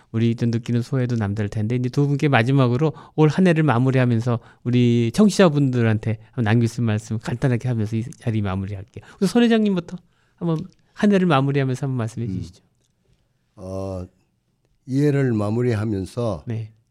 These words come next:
Speaker 2: 지난 이, 삼 년 코로나 팬데믹으로 우리 한인 사회가 상당히 어려움을 겪고 있었습니다.
Speaker 1: 네.
Speaker 2: 이제는 코로나도 어느 정도, 어, 해결이 됐고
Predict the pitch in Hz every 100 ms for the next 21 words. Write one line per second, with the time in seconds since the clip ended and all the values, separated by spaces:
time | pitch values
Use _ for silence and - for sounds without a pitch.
0 | _ - 113 123 127 127 127 127 123 120
1 | 101 104 120 117 123 123 123 117 110 -
2 | 120 123 127 117 110 - 117 120 117 104
3 | 95 95 127 110 78 _ _ _ _ _
4 | - 92 104 104 90 101 113 113 107 110
5 | 104 101 90 - 95 98 101 101 127 123
6 | 113 95 85 - 92 95 87 80 80 -
7 | 131 113 104 107 110 - _ _ _ _
8 | - 117 135 127 113 98 - 117 123 127
9 | 120 110 104 104 113 95 98 101 123 117
10 | 71 _ _ _ _ _ - 85 85 87
11 | 85 85 85 82 73 101 101 98 90 110
12 | 107 - 123 101